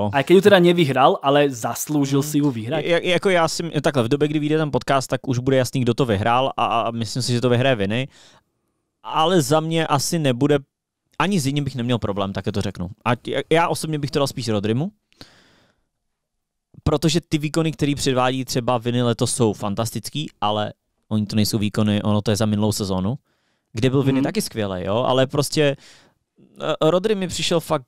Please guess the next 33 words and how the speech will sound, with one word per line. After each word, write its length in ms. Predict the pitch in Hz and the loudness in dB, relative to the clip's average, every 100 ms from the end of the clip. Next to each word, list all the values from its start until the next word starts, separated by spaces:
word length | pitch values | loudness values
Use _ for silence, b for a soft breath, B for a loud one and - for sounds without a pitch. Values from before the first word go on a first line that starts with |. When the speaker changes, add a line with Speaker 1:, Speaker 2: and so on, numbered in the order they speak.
| - | -14
Speaker 2:
dominantní, 720 | 110 113 117 117 104 - 92 82 | -4 0 2 2 0 -2 -6 -2
no, 280 | 87 110 120 | -2 -2 -4
takže 340 | - 101 98 120 | -6 -4 0 2
já, 260 | 117 113 120 | 4 2 2
já 160 | 131 | 0
bych 140 | 135 - | -2 -4
to 160 | - | -2
dal 220 | 131 131 127 | 2 2 0
spíš 480 | - - 127 - | -4 -8 -8 -6
tomu 240 | - 120 104 | -2 -2 -2
Rodrimu. 600 | 87 101 117 117 110 110 _ _ _ _ _ _ _ _ _ _ _ _ _ _ - | -4 -4 -4 -4 -8 -10 _ _ _ _ _ _ _ _ _ _ _ _ _ _ -8
No, 160 | 95 90 - | -6 -6 -4
dal 120 | 131 | -2
bych 120 | 143 131 | -2 -2
to 80 | |
spíš 220 | 147 151 131 | -4 -2 -2
jako 220 | 120 110 | 0 0
Rodrimu, 420 | 90 92 90 90 - | 0 -4 -4 -8 -4
ale 200 | 117 139 | -2 2
je 80 | 151 | 2
to 120 | - | 0
za 120 | 151 160 | 0 0
mě 120 | 170 | -2
maličkost, 440 | 107 127 - 110 | -2 -2 -2 -2
to, 100 | 165 | -2
to 160 | 151 202 | -2 -2
za 80 | 196 | -2
mě 160 | 196 | -2
nebude 220 | 160 170 | -2 -2
třeba 160 | 175 180 | 0 -2
vůbec 280 | 131 139 131 | -2 -2 0
žádný 260 | 135 127 | 0 0
problém, 420 | 120 104 95 90 | -4 -4 -2 -4